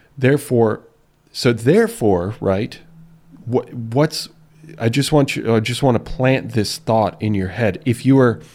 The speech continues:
if you're consuming more, a, an equal amount of fat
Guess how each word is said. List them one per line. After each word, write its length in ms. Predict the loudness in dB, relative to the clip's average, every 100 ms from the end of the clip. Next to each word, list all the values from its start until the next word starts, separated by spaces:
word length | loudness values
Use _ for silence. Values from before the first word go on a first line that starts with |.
| _ -12
if 180 | -8 -2
you're 140 | 0
consuming 1000 | 0 -4 -4 -4 -6 0 2 4 2 0 -4 -12 -20 -20 _ _ _ _ _ -8
more, 760 | -2 2 4 4 2 0 -8 -2
a, 160 | -2 0
an 120 | -2
equal 460 | 0 -2 0 0 2
amount 240 | 2 0
of 60 | -2
fat 540 | -4 -2 -2 -4 -8